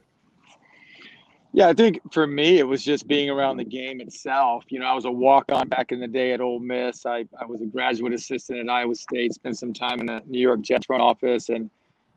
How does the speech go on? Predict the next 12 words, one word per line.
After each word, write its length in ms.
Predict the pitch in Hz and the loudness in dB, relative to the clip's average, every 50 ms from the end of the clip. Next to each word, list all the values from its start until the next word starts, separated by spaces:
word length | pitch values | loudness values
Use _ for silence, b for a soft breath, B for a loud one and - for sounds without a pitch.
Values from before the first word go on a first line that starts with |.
| _ - | _ -6
you 200 | 135 123 113 113 | -4 -2 -2 0
know, 120 | 120 123 | 0 0
eventually, 680 | 120 117 135 131 113 - 131 127 123 120 120 120 120 120 | 2 2 2 0 0 2 2 4 6 6 6 6 6 6
uh, 240 | 117 113 113 113 - - _ _ _ _ _ - | 6 6 6 4 2 -2 _ _ _ _ _ -12
w-, 240 | 226 135 123 117 - | -8 -8 -8 -8 -10
w-, 220 | - - 120 - - | -12 -12 -12 -12 -14
went 460 | - - 123 156 139 139 147 135 104 | -18 -18 -12 -6 -2 0 0 0 2
to 80 | - | 2
law 300 | 123 123 123 131 135 135 | 4 6 6 6 6 6
school. 460 | - - - - 139 131 127 127 135 127 | 4 0 -4 -2 0 0 2 2 0 0
And 120 | 120 - | -2 -4
so 80 | - | -4